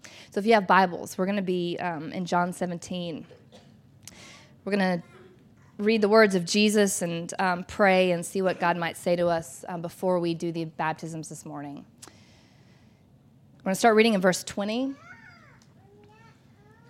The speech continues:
This is the so-called high priestly prayer of Jesus. We'll read and then we'll pray. Jesus says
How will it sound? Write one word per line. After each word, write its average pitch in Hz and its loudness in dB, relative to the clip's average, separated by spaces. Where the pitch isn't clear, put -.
This - -12
is 196 -4
the 185 -6
so-called 208 2
high 202 2
priestly 202 -4
prayer 180 -2
of 160 -6
Jesus. 165 -8
We'll 180 -2
read 180 0
and 180 -2
then 170 -2
we'll 160 -6
pray. - -10
Jesus 202 0
says 190 4